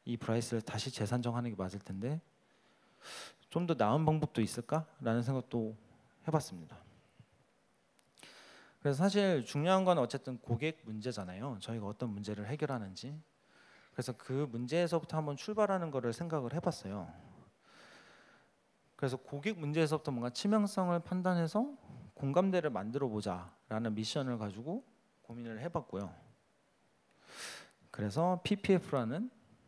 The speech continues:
네, 프레임워크를 한번 도입을 해보게 됐습니다. 피피에프는 약자인데요.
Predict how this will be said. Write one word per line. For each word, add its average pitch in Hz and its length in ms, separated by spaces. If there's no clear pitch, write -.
네, - 220
프레임워크를 147 580
한번 107 200
도입을 113 360
해보게 151 280
됐습니다. - 540
피피에프는 202 640
약자인데요. 110 880